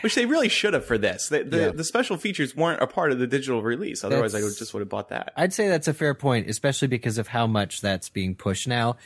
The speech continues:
Speaker 3: Like, the, the digital release for Fantastic Beasts happened weeks ago.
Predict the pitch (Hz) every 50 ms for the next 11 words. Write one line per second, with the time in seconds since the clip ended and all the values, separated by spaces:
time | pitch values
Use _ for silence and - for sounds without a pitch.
0 | - - - - 113 110 - - 127 120 104 127 135 127 113 104 151 170 151 160
1 | 147 139 120 117 113 110 107 104 - - 104 - 113 104 98 113 101 - - 101
2 | 95 113 107 - - 143 - 180 185 190 233 277 285 - - - 139 107 104 90
3 | 71 - -